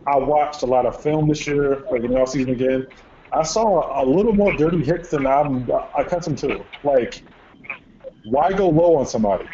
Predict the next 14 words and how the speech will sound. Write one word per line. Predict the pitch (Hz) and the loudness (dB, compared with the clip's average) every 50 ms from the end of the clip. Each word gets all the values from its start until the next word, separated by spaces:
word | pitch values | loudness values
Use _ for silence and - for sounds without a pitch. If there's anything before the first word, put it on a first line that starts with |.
| - - | -8 -4
Like, | 131 127 123 113 - - | 0 0 0 0 -2 -4
I | - 127 139 | -2 -2 0
just | 139 156 147 - - | 0 -2 -2 -2 -2
don't | 143 135 120 | -2 -2 0
get | 123 151 151 - | 0 -2 -2 -2
that. | 113 - - | -2 0 0
Like, | 135 123 110 - - - - - - - - - - - - - - - _ - - _ - - - _ _ _ _ _ _ _ _ _ _ _ _ _ _ _ _ _ _ _ _ _ _ _ _ _ _ | 0 0 0 -2 -6 -14 -20 -20 -20 -20 -20 -20 -20 -20 -20 -20 -20 -20 _ -20 -20 _ -20 -20 -20 _ _ _ _ _ _ _ _ _ _ _ _ _ _ _ _ _ _ _ _ _ _ _ _ _ _
be | 151 170 | -4 -4
careful | - - - 180 180 180 180 180 147 131 131 | -4 0 0 2 2 0 -2 -4 -4 -2 0
of | 127 | 2
that | 123 135 127 127 | 2 2 2 2
nonsense, | 127 139 147 147 151 151 151 - 131 110 101 - | 0 0 0 0 0 -2 -4 -4 -4 -6 -6 -8
especially, | - - - 175 170 175 170 156 131 | -8 -2 0 0 0 0 0 0 0
like, | 131 - - | 0 -4 -10